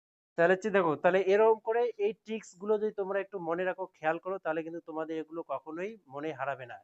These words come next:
এগুলো হচ্ছে সারা জীবন তোমাদের মনে থাকবে। তো ঠিক আছে, আজকে এই যে দশটা তোমাদের ওয়ান ওয়ার্ড সাবস্টিটিউশন, সাইট, সিআইডি, site, আজকে রুট শব্দ ছিল সাইট, সাইট মানে কিলিং, এই যে কিলিং থেকে বা সাইট থেকে যে দশটা ওয়ান ওয়ার্ড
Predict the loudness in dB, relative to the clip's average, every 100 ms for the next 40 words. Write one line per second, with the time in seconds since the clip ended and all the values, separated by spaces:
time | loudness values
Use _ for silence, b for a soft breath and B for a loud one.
0 | -16 -12 -10 -10 -12 -8 -6 -6 -8 -10
1 | -10 -12 -16 -16 -18 -20 _ -20 _ _
2 | _ _ _ _ _ -4 -2 2 2 4
3 | 2 -4 _ -2 -2 -2 0 0 0 2
4 | 2 2 0 -4 -2 -2 0 -2 -6 _
5 | _ -6 2 4 4 0 -2 -6 -6 -8
6 | -6 -4 -6 -6 -4 2 4 2 -6 -20
7 | _ -14 0 4 4 4 -4 -4 0 0
8 | 0 -2 -2 -2 -2 -2 -6 -6 -6 -8
9 | -10 -8 -2 0 -2 -6 -4 -4 -6 -10
10 | _ -8 -4 -4 -6 _ _ _ _ -8
11 | -4 -4 -4 -4 -2 -4 -4 -4 -2 -4
12 | -2 -2 -2 -6 -8 -4 -2 -2 -2 -4
13 | -4 -4 _ _ _ _ _ -8 0 2
14 | 2